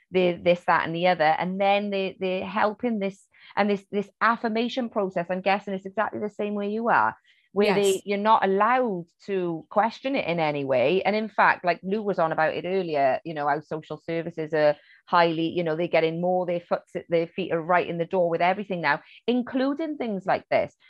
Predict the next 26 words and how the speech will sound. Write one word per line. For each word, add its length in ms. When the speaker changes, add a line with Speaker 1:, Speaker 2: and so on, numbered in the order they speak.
Speaker 1:
So 160
if 140
Speaker 2:
Well 20
Speaker 1:
you're 200
not 320
affa-, 280
if 120
you're 220
not 200
affirming 840
your 260
child's, 640
um, 340
gender 340
dysphoria, 880
which 160
is 100
what 200
it 80
is, 220
brought 340
on 180
by, 140
you 240
know, 160
their, 200